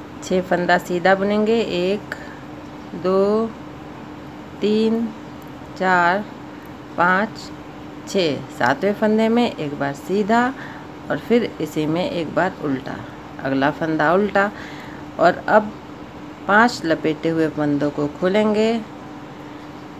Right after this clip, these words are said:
उल्टा बुनेंगे, पांचों में एक साथ, पांचों को एक साथ लेकर उल्टा बुनेंगे, फिर ऊन सिलाई में लपेटेंगे, एक और उल्टा, तीन हो गया, लपेटने से चार और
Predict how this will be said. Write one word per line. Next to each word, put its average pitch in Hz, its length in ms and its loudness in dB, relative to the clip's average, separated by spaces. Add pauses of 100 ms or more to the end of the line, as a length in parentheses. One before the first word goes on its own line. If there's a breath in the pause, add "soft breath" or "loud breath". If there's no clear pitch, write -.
(560)
उल्टा 180 300 6
बुनेंगे, 220 480 6
पांचों 202 400 0
में 196 200 0
एक 208 340 0
साथ, - 380 2 (420)
पांचों 196 320 4
को 233 120 4
एक 208 180 4
साथ 175 240 2
लेकर 196 400 2 (480)
उल्टा 190 300 6
बुनेंगे, 170 460 2 (440 loud breath)
फिर 262 160 8
ऊन 190 260 4
सिलाई 165 320 2
में 160 140 2
लपेटेंगे, 175 720 2 (800 loud breath)
एक 156 200 -2
और 208 220 6
उल्टा, 214 380 4 (560)
तीन 226 240 6
हो 196 160 4
गया, 175 340 0 (480)
लपेटने 170 480 -2
से 156 220 -2
चार 196 400 2 (580 loud breath)
और 135 140 0